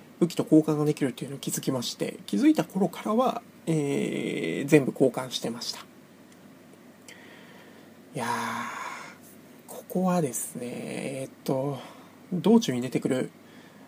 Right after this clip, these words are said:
あのー、倒れ込んで周囲に爆発を起こす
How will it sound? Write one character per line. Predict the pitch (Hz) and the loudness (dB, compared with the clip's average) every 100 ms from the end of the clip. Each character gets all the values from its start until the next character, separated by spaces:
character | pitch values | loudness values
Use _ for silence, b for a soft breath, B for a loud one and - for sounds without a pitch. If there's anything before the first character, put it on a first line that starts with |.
| - - | -12 -8
あ | 135 135 | -6 -4
の | 151 127 123 123 123 131 | -2 -2 -2 -4 -6 -6
ー、 | - | 0
倒 | 180 | 4
れ | 220 | 6
込 | 214 220 | 8 6
ん | 139 | 6
で | 135 139 | 2 -2
周 | 143 - 208 | -2 2 4
囲 | 143 | 2
に | 120 | 0
爆 | 156 139 165 | -4 -2 -2
発 | 170 | 4
を | 170 | 4
起 | 156 | 4
こ | 160 | 2
す | - 131 - | 0 -2 -6